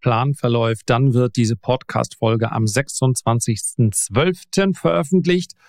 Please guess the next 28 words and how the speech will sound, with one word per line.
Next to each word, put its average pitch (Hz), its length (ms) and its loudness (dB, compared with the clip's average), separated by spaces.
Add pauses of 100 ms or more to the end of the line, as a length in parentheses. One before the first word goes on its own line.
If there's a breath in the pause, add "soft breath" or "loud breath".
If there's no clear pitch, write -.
(280 soft breath)
Das - 180 -6
heißt 110 280 0
also, 110 360 0
ihr 110 160 0
habt - 160 -4
den 110 240 2
Heiligen 120 440 2
Abend 156 440 0
und 156 240 0
den 139 120 2
ersten 123 440 0
Weihnachtstag 104 800 -2
hinter 120 340 2
euch 107 240 -2
gebracht. 107 400 -2 (160)
Nicht 139 460 0
mehr 139 220 2
lange, 131 440 0 (400 soft breath)
dann 117 200 0
öffnen 123 340 2
die 123 100 0
Geschäfte 120 540 0
wieder. 120 340 0
Dann 131 400 0
habt - 300 -4
ihr 156 200 0
es 135 240 -2
geschafft. 117 460 -2